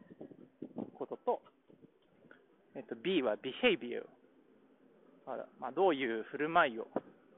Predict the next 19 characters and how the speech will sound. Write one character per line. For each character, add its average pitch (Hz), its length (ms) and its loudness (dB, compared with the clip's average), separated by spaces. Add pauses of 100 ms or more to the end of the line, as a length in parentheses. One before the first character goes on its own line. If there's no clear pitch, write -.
(340)
あ 123 100 -2
な 131 80 0
た - 80 0
は 107 200 2
し - 60 -10
ま 147 140 2
し - 80 -18
た 151 80 0
よ 117 100 -2
ね。 165 200 -8 (2500)
で、 139 280 0 (400)
ア 185 140 12
イ - 20 8
っ - 240 -10
て - 80 -2
い - 40 2
う - 40 -16
の 127 100 -8
は 139 220 2